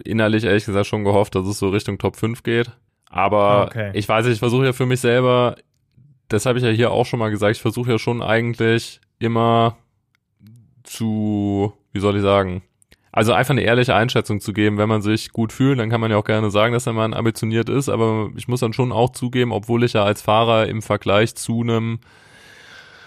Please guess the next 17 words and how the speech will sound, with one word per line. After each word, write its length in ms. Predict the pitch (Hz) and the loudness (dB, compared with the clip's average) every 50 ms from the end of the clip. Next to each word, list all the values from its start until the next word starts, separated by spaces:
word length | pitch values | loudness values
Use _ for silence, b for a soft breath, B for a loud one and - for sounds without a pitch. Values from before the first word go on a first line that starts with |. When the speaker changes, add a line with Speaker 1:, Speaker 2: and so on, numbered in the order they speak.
| B B B B _ | B B B B _
Speaker 1:
ja, 220 | 113 110 110 107 104 | 2 2 4 2 2
Del 180 | - 110 107 | 2 2 2
Toro 260 | - 120 117 117 117 | 4 4 4 4 4
beispielsweise 920 | 107 107 113 - - 113 107 107 104 107 113 113 110 110 110 110 110 107 - - | 4 2 2 2 -2 -2 0 2 2 4 4 4 4 2 2 2 2 0 -2 -2
absolut 460 | - 107 107 - - 120 113 110 101 104 | -2 -2 -2 -2 -2 -2 -2 -2 0 0
nicht 180 | 113 107 - | -2 -2 -2
im 120 | 113 104 95 | -4 -4 0
Rampenlicht 760 | - 98 104 104 101 104 98 101 104 107 - - - - - | 0 0 0 0 -2 -2 0 0 0 0 -2 -6 -12 -12 -12
stehe, 460 | - - 98 98 104 107 120 151 143 - _ _ b b b b b b b b b b _ _ - | -4 -2 0 2 2 2 2 0 -2 -6 _ _ b b b b b b b b b b _ _ -2
ähm, 680 | 107 107 107 107 107 107 104 104 104 104 104 - - - _ - | 2 2 2 2 0 0 -2 -4 -4 -6 -6 -8 -12 -8 _ 0
also 180 | 107 101 98 | 2 2 2
zumindest 280 | - 110 107 101 101 104 | 0 -2 -2 -2 0 -2
nicht 140 | 107 101 107 | -4 -4 -2
in 60 | 95 | 0
dessen 260 | 101 101 - - 101 | 0 0 0 -2 -2
Maße, 560 | 98 92 95 98 110 - 120 113 120 120 - - | 0 2 2 2 2 2 0 0 0 -2 -4 -8
äh, 600 | - - 101 104 101 101 101 101 101 98 95 95 | -6 -2 0 0 2 2 0 0 0 -2 -2 -6